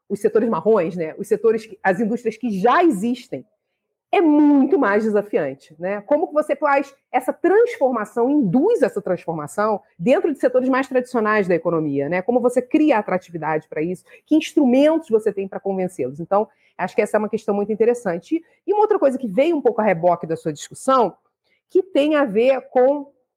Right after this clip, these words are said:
é, as incertezas e as dificuldades até da gente fazer cenários, né? Porque a gente tem todas as incertezas regulatórias,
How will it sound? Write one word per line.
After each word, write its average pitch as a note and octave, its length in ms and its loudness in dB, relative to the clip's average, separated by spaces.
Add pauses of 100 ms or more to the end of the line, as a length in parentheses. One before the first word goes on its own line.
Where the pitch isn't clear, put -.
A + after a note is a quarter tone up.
é, G#3 380 2
as B3+ 220 0
incertezas C4+ 760 0
e A#3 80 2
as B3 140 2
dificuldades A#3+ 640 0
até G#3+ 200 -2
da A3 100 0
gente A3 240 -6
fazer A3 260 -4
cenários, E3 600 -6
né? F#3 160 -4
Porque - 420 -6 (160)
a - 80 -2
gente B3 200 -2
tem B3 120 -6
todas F#4+ 300 2
as F4 140 0
incertezas A3+ 560 -2
regulatórias, C4+ 1000 2